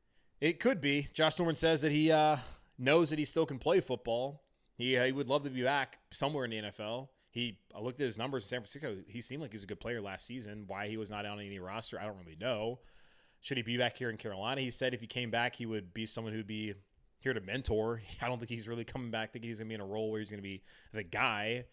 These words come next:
I could be talked into Josh Norman being kind of that, like, player coach, <laughs> taking up a roster spot maybe. I don't know quite yet. But, uh, I'd be curious to see what happens to Josh Norman. I would also be totally fine if he said,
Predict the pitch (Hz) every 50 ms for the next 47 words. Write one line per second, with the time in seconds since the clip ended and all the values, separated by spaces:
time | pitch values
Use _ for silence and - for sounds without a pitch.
0 | _ _ _ _ _ _ _ _ _ _ _ _ 160 202 220 208 214 214 175 -
1 | 175 165 160 156 - - 151 147 131 120 131 135 127 120 - 135 127 127 123 123
2 | 120 117 117 117 113 113 113 110 110 - - 123 123 123 120 107 117 117 117 98
3 | 113 110 104 - _ - - - 127 117 120 123 123 120 120 - - 123 123 135
4 | 135 - - - - - - - - _ _ - - - _ _ - 160 151 -
5 | 147 139 143 139 135 135 135 - - 147 - - 143 139 135 139 139 139 143 147
6 | 151 151 156 151 - _ _ _ _ _ _ _ _ - 170 170 165 156 151 151
7 | 151 156 160 165 165 - - - - 175 165 160 143 160 156 160 165 175 160 -
8 | - - _ _ _ _ _ _ _ _ _ _ - 156 165 175 175 175 175 175
9 | 180 190 208 247 - - 277 262 247 233 - - - 214 208 175 131 127 127 123
10 | 117 110 - 107 98 95 92 110 104 101 - - 98 90 87 85 - - 139 151
11 | 151 151 151 147 147 - 151 135 127 120 - - - - 165 160 143 131 120 -
12 | 123 113 113 107 107 104 - 113 107 104 98